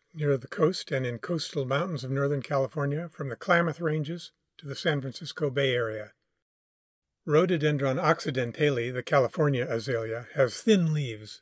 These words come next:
that are deciduous, and each spring there is a new flush of leaves from the tip of the branches. The flowers have a characteristic yellow to orange blotch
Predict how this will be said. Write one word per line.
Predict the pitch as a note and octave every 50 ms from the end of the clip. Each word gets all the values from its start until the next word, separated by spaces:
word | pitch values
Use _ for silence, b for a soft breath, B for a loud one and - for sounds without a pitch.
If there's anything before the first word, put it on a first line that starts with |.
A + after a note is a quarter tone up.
| _ _ _
that | D3 B2
are | B2 A#2
deciduous, | A2+ A2 - - G3 D3+ C3 B2+ A2 A2 - - - - _ _ _ _ -
and | D3+ C3+ C#3
each | F3 G3 - -
spring | - - - G3+ F#3 E3 C#3 C3 D3+ D#3+
there | C#3+ C#3 C3+
is | C3 A#2
a | C#3+ C3+
new | C#3 E3 F#3+ F3+
flush | - - E3+ E3 D3+ -
of | E3 C3
leaves | C#3+ D3+ D#3+ D3+ B2+ A2 G#2 -
from | - - - B2+ B2
the | A#2+ -
tip | - F#3+ F3 - -
of | D#3 C#3
the | -
branches. | D3 C#3+ D3 C#3 B2 A2 - - A#2+ G#2+ - - - _ _ _ _ _ _ _ _ _ _ _ _ _ _ _ _ _ _ _
The | - D3
flowers | - - F3+ F3+ F3+ E3+ E3+ F3 F3+ D#3+
have | - D3+ D3 C#3+
a |
characteristic | D3 - F#3 G3 G3+ G3 - G3 E3+ D#3+ - - E3+ D3+ - -
yellow | D3 D3 E3 F3 F3+ F3 F3 E3+
to | - F3+
orange | D#3+ C4 F#3+ F3+ F3 D#3+ D3+ C3 C3+ C3+
blotch | A2+ C#3+ D3+ D#3 C#3 A2 - _ - -